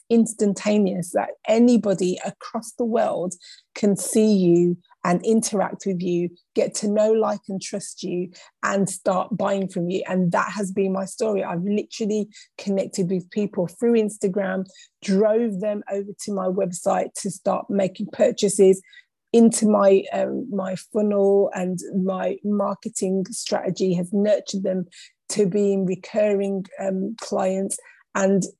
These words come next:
that recurring revenue has all been generated without ads through just that Instagram social media p-, platform. So I would say for people to understand, um, the, the benefit of it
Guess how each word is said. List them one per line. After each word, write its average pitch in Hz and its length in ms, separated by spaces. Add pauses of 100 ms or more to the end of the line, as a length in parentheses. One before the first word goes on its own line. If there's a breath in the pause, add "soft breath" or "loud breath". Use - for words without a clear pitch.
(160)
that 220 300 (180)
recurring 208 480
revenue 190 560 (360)
has 196 300 (140)
all 220 260
been 226 240
generated 185 720 (440)
without 202 500
ads 190 500 (200)
through 196 640 (240)
just - 600
that - 280 (300)
Instagram 185 680 (260 soft breath)
social 196 380
media 190 240
p-, - 180 (200)
platform. 202 440
So 214 120
I 220 200
would 247 220
say 202 460 (300 soft breath)
for 208 100
people 233 320
to - 180
understand, 196 840 (460)
um, 185 480
the, 190 360
the 190 200 (120)
benefit 208 500
of 165 140
it - 220